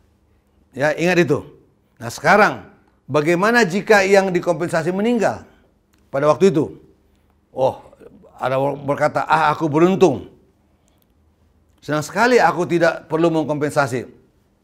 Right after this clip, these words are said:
Tidak, kita tidak boleh berpikir seperti itu. Saudara, menurut kitab Bilangan pasal lima, kita harus mencari kaumnya jika pihak yang dikompensasi meninggal.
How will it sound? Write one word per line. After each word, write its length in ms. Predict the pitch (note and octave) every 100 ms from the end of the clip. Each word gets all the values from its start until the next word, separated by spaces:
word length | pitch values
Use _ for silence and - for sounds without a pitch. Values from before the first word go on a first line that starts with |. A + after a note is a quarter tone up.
| _ _ -
Tidak, 380 | D3+ E3 E3 - - _ _ _
kita 160 | - F3+
tidak 240 | F3+ F3+
boleh 240 | E3 F#3 F3+
berpikir 320 | E3 D#3 D#3+
seperti 400 | C#3 C#3 B2+ D3+
itu. 200 | B2 G2 - _ _ _ _ _ _ _ _ _ _
Saudara, 400 | - D#3+ F3+ A3+
menurut 440 | G#3 G3+ G#3 G3 -
kitab 280 | F3 F3
Bilangan 360 | E3 F3 E3+ E3+
pasal 280 | D3+ D#3 D3+
lima, 480 | C#3 B2 D#3+ - - _ _ _ -
kita 240 | G#3+ G#3+
harus 80 | G3+
mencari 480 | F#3+ G3 G3 F#3 F3+
kaumnya 800 | F3+ F3+ G#3 A3+ A3+ F3 G#2 F2 _ _ _
jika 400 | B2+ D3 D#3+ D#3
pihak 320 | D#3+ E3+ E3
yang 240 | D3+ D#3+ D#3
dikompensasi 720 | D3 C3 C3+ C#3 C3+ C#3+ D#3
meninggal. 560 | C#3+ D3+ D#3+ C#3 F#2+